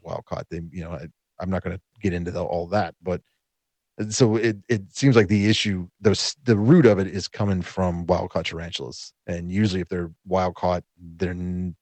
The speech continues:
maybe not on bo-, above board. <laughs> You know what I mean? So it's like, if we stop, you know, <laughs> illegally removing animals from the wild, that's gonna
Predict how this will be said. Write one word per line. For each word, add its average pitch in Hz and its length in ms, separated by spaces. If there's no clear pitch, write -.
maybe 95 400
not 85 200
on 85 260
bo-, 82 220
above 87 340
board. 82 300
<laughs> - 80
You 113 100
know 151 80
what 135 140
I 143 40
mean? 113 220
So 107 160
it's 92 100
like, 95 140
if 113 80
we 104 80
stop, 113 240
you 120 200
know, 107 140
<laughs> - 120
illegally 113 600
removing 104 520
animals 98 320
from 92 120
the 92 80
wild, 92 480
that's 87 200
gonna 123 220